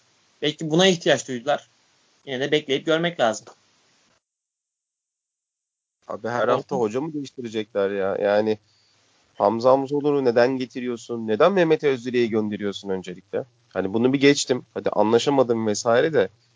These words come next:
Speaker 2: neden Hamza Hamzoğlu? Yani insanların gerçekten geçmişten ders almamasının ben hiçbir anlam veremiyorum.
Speaker 1: Ben
Speaker 2: Abi
Speaker 1: Hamza
Speaker 2: zaten çok
Speaker 1: Hamzoğlu'nun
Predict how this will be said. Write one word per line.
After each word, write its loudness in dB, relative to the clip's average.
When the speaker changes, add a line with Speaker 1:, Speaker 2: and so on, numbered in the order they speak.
Speaker 2:
neden 4
Hamza 4
Hamzoğlu? 0
Yani 2
insanların 2
gerçekten 0
geçmişten -4
ders 0
almamasının -2
ben 2
hiçbir -4
anlam 4
veremiyorum. 2
Speaker 1:
Ben -2
Speaker 2:
Abi 6
Speaker 1:
Hamza 6
Speaker 2:
zaten 6
çok -6
Speaker 1:
Hamzoğlu'nun -6